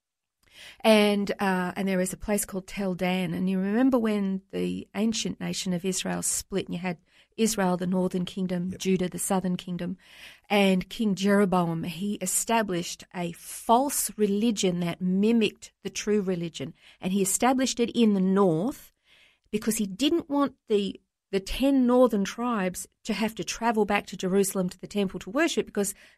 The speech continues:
Speaker 1: then they might want to reunite the country again.
Speaker 2: Mm.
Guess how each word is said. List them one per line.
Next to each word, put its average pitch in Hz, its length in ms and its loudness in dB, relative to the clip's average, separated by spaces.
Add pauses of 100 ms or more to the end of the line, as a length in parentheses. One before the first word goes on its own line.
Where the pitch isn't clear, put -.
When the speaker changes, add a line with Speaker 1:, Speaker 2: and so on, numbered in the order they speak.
Speaker 1:
then 180 120 -6
they 175 120 -4
might 180 260 -4
want 180 120 -4
to 175 60 -4
reunite 175 480 -2
the - 60 -16
country 285 380 -2
again. 131 280 -8 (260)
Speaker 2:
Mm. - 60 -16